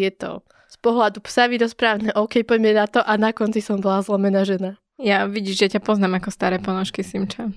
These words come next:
Speaker 2: Keď už viem toto určiť. Ale teda celkový dojem je, že odporúčaš aj ty tento seriál.
Speaker 1: Odporúčam. A
Speaker 2: A ty si čítala aj knižku však?
Speaker 1: Čítala som aj knižku, už to bolo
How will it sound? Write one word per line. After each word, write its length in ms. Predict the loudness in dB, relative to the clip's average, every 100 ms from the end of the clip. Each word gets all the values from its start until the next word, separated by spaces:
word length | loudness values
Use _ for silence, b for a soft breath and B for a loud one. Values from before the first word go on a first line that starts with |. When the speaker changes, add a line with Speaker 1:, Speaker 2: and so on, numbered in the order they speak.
| -12 -4
Speaker 2:
Keď 160 | 0
už 140 | 2 4
viem 160 | 4
toto 240 | 4 2 2
určiť. 640 | 2 0 0 -2 -4 -10 B B B B
Ale 160 | 2 4
teda 240 | 4 2
celkový 560 | 4 4 6 4 4 4
dojem 480 | 4 6 4 2 -4 _ _ _
je, 400 | 4 4 4 0 -4
že 320 | 0 2 2
odporúčaš 720 | 2 -2 -2 -4 -2 0 0
aj 80 | -2
ty 160 | -4
tento 240 | -4 -4 -6
seriál. 240 | -8 0
Speaker 1:
Odporúčam. 1080 | 0 0 2 2 2 0 0 2 2 2 -4 -8 _ _ _ _ _
A 160 | -2 2 4 4 2 -2
Speaker 2:
A 160 | -4 -4
ty 80 | -2
si 120 | -2
čítala 360 | -2 2 4 2
aj 120 | 0
knižku 280 | -4 -4 -2
však? 200 | 2 4
Speaker 1:
Čítala 240 | 4 4
som 160 | 2 2
aj 160 | 2
knižku, 380 | 2 0 2 0
už 160 | 0 0
to 80 | 2
bolo 400 | 4 6 4